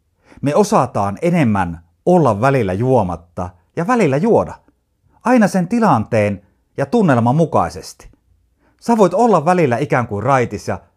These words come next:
välillä juhlia. Me voidaan tehdä tämmöisiä valintoja – sillä tavalla, mitkä tuntuu siinä meidän elämäntilanteessa sopivilta. Mutta mä toivoisin, että tämä kipinä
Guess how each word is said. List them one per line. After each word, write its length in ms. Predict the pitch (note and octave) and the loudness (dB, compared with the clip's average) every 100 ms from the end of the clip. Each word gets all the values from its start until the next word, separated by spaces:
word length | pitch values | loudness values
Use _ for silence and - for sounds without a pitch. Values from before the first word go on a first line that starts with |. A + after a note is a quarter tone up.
| _ _ | _ _
välillä 300 | G#3 G#3+ C#3 | -2 0 2
juhlia. 480 | A2+ C#3 G2+ F2+ D#2 - _ - | 0 0 -2 -6 -8 -14 _ -6
Me 100 | E3 | 0
voidaan 260 | F#3 F3+ | 2 2
tehdä 220 | E3+ G3+ D#3 | 0 -2 0
tämmöisiä 480 | B2 C#3 A#2 A2+ - _ _ _ C3+ | -2 -4 -2 -4 -4 _ _ _ -2
valintoja – 580 | E3+ C#3 F#2+ F2+ F2 E2 _ _ _ _ _ _ - | 0 0 -2 -4 -6 -10 _ _ _ _ _ _ -4
sillä 240 | F#3+ D#3+ | 0 0
tavalla, 360 | - A#2 A2 G2+ | 0 0 0 0
mitkä 260 | A#2 - | -4 -6
tuntuu 340 | A2 A2+ A2 G#2+ | -4 -4 -4 -4
siinä 220 | A#2 A2 | -4 -2
meidän 360 | B2 A2 F2+ - | -2 -2 -6 -4
elämäntilanteessa 960 | D3 C#3+ F#2+ E2+ E2+ D#2 D#2+ E2 F#2 D#2+ - | 0 0 -2 -6 -8 -8 -10 -12 -10 -14 -6
sopivilta. 640 | D#3+ C#3 F#2+ C#2 - - _ _ _ _ _ _ _ _ _ _ - - - | -2 -2 -4 -8 -18 -20 _ _ _ _ _ _ _ _ _ _ -20 -16 0
Mutta 280 | A3+ B3+ G3+ | 2 4 2
mä 120 | F3+ | 0
toivoisin, 560 | G3+ C4+ B3 C#3+ C3 | 0 0 0 0 0
että 180 | A2+ A#2 | -2 -4
tämä 280 | A2 B2+ B2 | -4 0 0
kipinä 520 | - G3+ A#2+ F2+ D#2+ | 0 -2 -2 -2 -6